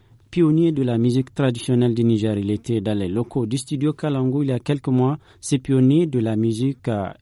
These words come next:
répondaient aux questions de Lauratou Ibrahim Gado à l'occasion. Suivez.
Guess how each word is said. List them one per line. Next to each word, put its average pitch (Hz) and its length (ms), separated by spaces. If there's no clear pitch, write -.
répondaient 143 640
aux 113 60
questions 131 420
de 107 400
Lauratou 143 440
Ibrahim 123 340
Gado 107 320
à 110 80
l'occasion. 95 520
Suivez. 98 360